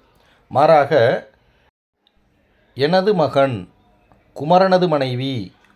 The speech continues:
வளவனது தந்தை என்று நாம் ஆறாம் வேற்றுமை தொகையில் குறிப்பிடக்கூடாது. ஏன்னா மகன், மனைவி, தந்தை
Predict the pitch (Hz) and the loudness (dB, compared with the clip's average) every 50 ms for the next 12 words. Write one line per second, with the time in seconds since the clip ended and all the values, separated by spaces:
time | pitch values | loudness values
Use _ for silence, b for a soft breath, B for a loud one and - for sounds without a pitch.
0 | _ _ - 98 120 143 170 180 180 185 180 175 170 170 170 147 139 131 131 131 | _ _ -8 -2 0 2 2 4 2 2 2 0 -2 -2 -2 -2 -2 -2 -2 -2
1 | 135 135 135 117 92 - _ _ _ _ _ - 123 131 131 - 127 123 113 104 | -2 -2 -2 -4 -8 -12 _ _ _ _ _ -10 -8 -6 -6 -6 -2 0 0 0
2 | 135 185 - - _ _ - - 131 160 185 202 202 190 170 156 - 143 143 139 | 0 -2 -4 -14 _ _ -10 -4 0 0 2 2 0 0 -4 -6 -6 -8 -8 -8
3 | 131 123 135 120 117 127 117 120 160 226 - _ _ - 151 160 165 - 170 143 | -8 -6 -6 -6 -6 -6 -6 -6 -8 -10 -12 _ _ -8 -4 -4 -4 -4 -2 -2
4 | 131 117 - 110 104 92 87 82 82 - _ _ b b b b b b b b | -2 -2 -4 -6 -4 -4 -4 -6 -8 -14 _ _ b b b b b b b b
5 | b b - 151 170 170 156 127 131 156 208 - - _ _ _ _ - 117 120 | b b -2 0 0 0 2 0 0 0 0 -4 -8 _ _ _ _ -8 -4 -4
6 | 131 131 - 156 156 170 196 214 - - _ _ _ _ _ - - 110 127 139 | -4 0 0 0 0 0 -2 -8 -12 -20 _ _ _ _ _ -12 -6 -4 -2 0
7 | 151 160 160 156 151 160 165 170 175 - _ _ _ _ _ _ - 117 131 147 | 0 0 -2 -2 -4 -4 -4 -6 -8 -10 _ _ _ _ _ _ -4 -4 -2 -2
8 | 156 156 151 160 165 165 165 170 | -2 0 0 0 0 0 -6 -10